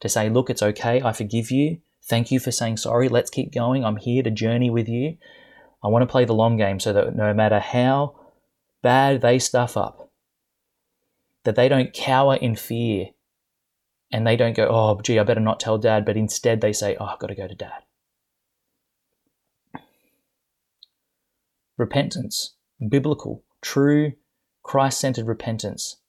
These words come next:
is what has shaped that in me. Because that is how I think God feels towards all of us. That if you are a child of the living God, when we stuff up,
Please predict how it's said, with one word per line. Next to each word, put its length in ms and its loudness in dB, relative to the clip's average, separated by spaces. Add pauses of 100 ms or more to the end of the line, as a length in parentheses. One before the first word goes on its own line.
is 120 -4
what 180 -2
has 180 -2
shaped 440 -2 (380)
that 280 -2
in 140 -4
me. 280 -8 (2000)
Because 440 -4 (600)
that 240 2
is 140 0
how 480 -2 (640)
I 100 -4
think 220 -8
God 200 -2
feels 220 -6
towards 320 -6
all 140 -6
of 80 -10
us. 300 -16 (1500)
That 100 -2
if 140 -2
you 120 2
are 140 6
a 60 0
child 420 0
of 80 -4
the 60 -10
living 300 -2
God, 380 0 (1600)
when 220 0
we 120 4
stuff 360 0
up, 340 -2